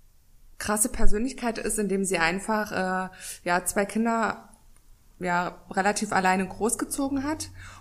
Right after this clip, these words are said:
und, äh, aber gleichzeitig ihr eigenes Business vorangetrieben hat. Also sie ist für mich die, der Inbegriff in, äh, Familienmensch, Familienfrau, die richtig krass reinhaut und sich nicht durch irgendwelche Rückschläge im Leben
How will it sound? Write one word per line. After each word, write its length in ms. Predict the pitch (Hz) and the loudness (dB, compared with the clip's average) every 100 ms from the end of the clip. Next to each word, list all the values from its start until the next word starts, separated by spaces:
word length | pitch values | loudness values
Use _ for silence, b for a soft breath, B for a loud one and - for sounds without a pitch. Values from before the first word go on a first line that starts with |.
| B | B
und, 480 | - 220 220 226 214 | -2 0 0 -2 0
äh, 20 | |
aber 540 | 202 196 - 196 190 | 2 2 0 -2 -2
gleichzeitig 1000 | 190 180 196 208 233 214 220 214 202 214 | -2 0 0 -2 -4 -4 -4 -4 -6 -10
ihr 220 | 196 202 190 190 - | -6 -2 -2 -2 -2
eigenes 400 | 175 196 214 - | -2 -2 -2 -2
Business 340 | 220 208 202 | -2 -2 -2
vorangetrieben 680 | - - 180 185 - 190 180 | 6 6 6 -6 -10 -10 -8
hat. 220 | 170 - | -6 -4
Also 220 | 160 165 | -2 0
sie 160 | 175 185 | 0 0
ist 120 | 202 | -2
für 60 | 208 | -2
mich 240 | 208 - | -4 -6
die, 380 | - 196 196 190 196 B B - | -6 -4 -2 -4 -10 B B -4
der 140 | 190 | 0
Inbegriff 520 | 254 269 269 - 247 254 | 2 2 -2 -4 -4 -2
in, 440 | 214 226 233 233 226 B B - | -2 0 -2 -6 -10 B B -6
äh, 180 | 190 | -4
Familienmensch, 1500 | 185 - 202 220 254 247 247 240 220 - - 196 190 208 214 214 | 0 0 2 2 2 2 0 0 -4 -8 -4 -2 0 -2 -2 -2
Familienfrau, 840 | 214 202 208 202 - 185 180 185 | -2 -2 -4 -6 -6 -4 -4 -4
die 400 | 185 - 180 180 | -6 -8 -6 -6
richtig 500 | 180 180 - 185 - | -6 -8 -8 -8 -8
krass 320 | - 190 - | -8 -8 -4
reinhaut 440 | 160 170 170 170 170 | -4 -6 -6 -8 -8
und 420 | 175 175 175 175 | -8 -6 -6 -10
sich 400 | - 180 185 - | -10 -8 -8 -6
nicht 280 | 196 202 196 | -6 -6 -6
durch 120 | 196 | -8
irgendwelche 380 | 185 185 185 185 | -6 -6 -6 -8
Rückschläge 460 | 190 190 196 196 190 | -10 -8 -6 -4 -4
im 200 | 180 180 | -6 -6
Leben 500 | 175 180 180 180 | -6 -6 -8 -10